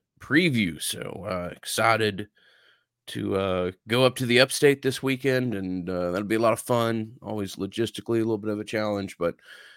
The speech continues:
uh, it'll be fun to see Florida State go up there with a legitimate chance to win, which is something that, uh, something we haven't been able to talk about as a fan base for quite a while. So,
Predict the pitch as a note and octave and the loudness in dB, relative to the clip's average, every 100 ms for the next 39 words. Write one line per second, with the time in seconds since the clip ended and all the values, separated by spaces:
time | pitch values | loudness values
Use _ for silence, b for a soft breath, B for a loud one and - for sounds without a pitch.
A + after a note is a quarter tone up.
0 | B - F#2+ F2 F2+ F2+ F#2+ F#2 A#2 G#2 | B -8 -4 -2 -2 -4 -8 0 2 2
1 | G2+ A2+ A2+ G#2+ - _ _ _ _ _ | 2 4 4 4 0 _ _ _ _ _
2 | - A2 - A2+ G#2 - B2+ A#2+ - A#2+ | -6 -6 0 0 0 -2 0 0 2 4
3 | A2+ G2+ F#2+ F#2 E2+ - - A#2 G2 F#3 | 4 4 0 -2 -4 -6 -14 -12 2 2
4 | E3+ - D#3 D#3+ - B2 C3 C3+ B2+ G#2+ | 4 2 2 2 2 2 4 4 2 0
5 | G#2 - A#2+ A#2 A2 G2+ F2+ F2+ _ F#2 | -2 -2 -2 0 0 0 -2 -4 _ -2
6 | F2+ F2 E2+ F2+ - _ _ - D3 C3 | 2 2 2 -2 -10 _ _ -10 -6 0
7 | B2+ C3+ B2+ B2+ A#2 G2+ B2+ A2+ A2+ G#2+ | 2 2 2 2 0 2 2 2 2 2
8 | F#2+ A#2+ A2 G2+ G2 - - - G2 F2 | 0 -2 -2 0 -2 -2 -6 2 4 4
9 | D2+ - - _ - G#2 F#2 | 0 -8 -12 _ -4 -2 -2